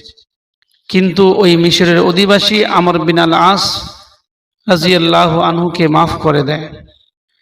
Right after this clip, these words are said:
এবং সেখানে উপস্থিত লোকেরা একটু সুপারিশও করেছিল যে আমর বিন আল আসের কি দোষ, তার ছেলে বদমাশি করেছে, তাকে তো মারা হয়েছে।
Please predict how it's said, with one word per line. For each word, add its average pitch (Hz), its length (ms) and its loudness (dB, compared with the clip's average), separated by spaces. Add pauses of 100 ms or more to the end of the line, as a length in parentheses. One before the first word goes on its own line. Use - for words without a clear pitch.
(280)
এবং 180 260 0
সেখানে 180 440 -2
উপস্থিত 175 500 0
লোকেরা 175 440 0
একটু 170 360 -2
সুপারিশও 175 600 0
করেছিল 165 680 0 (840)
যে 170 180 -2
আমর 170 320 0
বিন 165 140 0
আল 165 160 0
আসের 165 380 0
কি 202 260 -4
দোষ, 165 440 -2 (680)
তার 165 180 0 (120)
ছেলে 185 340 0
বদমাশি 170 540 0
করেছে, 170 520 -2
তাকে 165 320 -4
তো 156 160 -2
মারা 151 280 0
হয়েছে। 143 440 -4